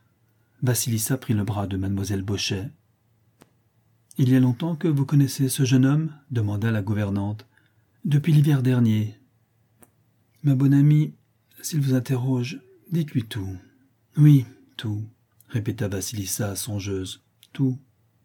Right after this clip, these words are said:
Très bien », fit mademoiselle Bochet qui n'osait s'avancer. S'il ne vous demande rien,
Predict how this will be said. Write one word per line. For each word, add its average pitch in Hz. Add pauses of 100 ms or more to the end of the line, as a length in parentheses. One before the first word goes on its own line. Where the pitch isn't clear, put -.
(800)
Très 156
bien », 123 (600)
fit 110
mademoiselle 104
Bochet 101
qui 104
n'osait 101
s'avancer. 101 (880)
S'il 135
ne 131
vous 131
demande 131
rien, 143